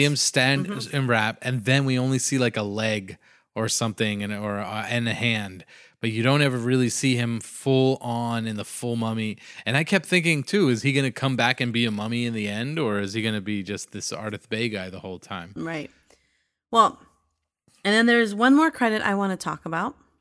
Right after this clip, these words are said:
Speaker 2: um, and that is that of the Nubian. The Nubian <laughs> is a very small character in this show, in this show, in this movie.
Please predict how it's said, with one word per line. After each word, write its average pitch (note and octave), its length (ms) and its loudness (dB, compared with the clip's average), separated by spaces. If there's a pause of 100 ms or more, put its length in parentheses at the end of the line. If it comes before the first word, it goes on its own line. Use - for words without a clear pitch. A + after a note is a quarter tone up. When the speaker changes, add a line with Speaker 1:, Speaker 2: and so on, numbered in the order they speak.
(120)
Speaker 2:
um, G3 260 4
and G#3 140 0
that G#3+ 140 4
is A3 180 0
that F#3+ 260 2
of F#3 260 0
the G3 180 -4
Nubian. F#3+ 580 -2 (840)
The G#3 100 2
Nubian C4+ 520 4
<laughs> A3 220 -2
is G#3 160 -2
a - 60 -4
very C4 200 2
small A#3+ 380 6
character E3 500 0
in D#3 100 0
this D#3 180 -4
show, D#3 380 -2
in F3+ 100 -2
this D#3+ 160 -2
show, D3 240 -4
in E3+ 140 -2
this F3 180 -2
movie. F3 440 0